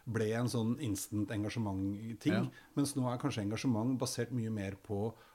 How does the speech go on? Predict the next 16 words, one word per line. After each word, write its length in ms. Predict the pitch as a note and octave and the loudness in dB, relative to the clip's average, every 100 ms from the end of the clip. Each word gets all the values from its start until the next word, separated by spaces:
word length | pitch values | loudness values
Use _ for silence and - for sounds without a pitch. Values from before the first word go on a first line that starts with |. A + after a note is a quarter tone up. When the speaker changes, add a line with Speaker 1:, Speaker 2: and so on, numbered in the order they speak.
| - | -6
Speaker 1:
at 240 | G#2+ - - | -6 -6 -6
vi 100 | A2 | -4
kjenner 400 | - A#2+ F#2+ G2 | -2 -2 0 -2
deg, 300 | G#2+ D3+ D#3 - | -2 -2 -4 -4
vi 100 | B2 | -2
vet 240 | A2 A#2+ - | -2 -4 -6
hvem 260 | G#2+ A2 | -4 -2
du 200 | G2 G2 | -2 -2
er. 260 | A2 A#2+ F3 - - _ - - - | -2 -2 -4 -6 -20 _ -20 -20 2
Speaker 2:
Ja, 280 | B2 D3+ D#3+ | 8 8 8
det 140 | D#3+ | 6
er 60 | G2+ | 6
jo 60 | F2 | 2
på 20 | |
en 120 | G#2 | -4
måte, 140 | A#2+ | -2